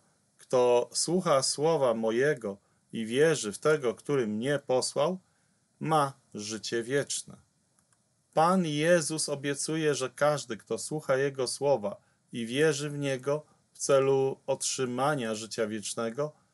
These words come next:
będzie żył wiecznie z Nim w Jego królestwie.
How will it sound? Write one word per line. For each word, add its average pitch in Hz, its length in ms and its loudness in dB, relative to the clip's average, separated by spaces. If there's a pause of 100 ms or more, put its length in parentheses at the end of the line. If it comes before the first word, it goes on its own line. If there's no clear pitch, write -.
(240)
będzie 151 720 4
żył 120 380 0
wiecznie 135 600 -2
z 113 160 -8
Nim 127 340 -6
w 110 60 -14
Jego 120 380 0
królestwie. 120 720 -4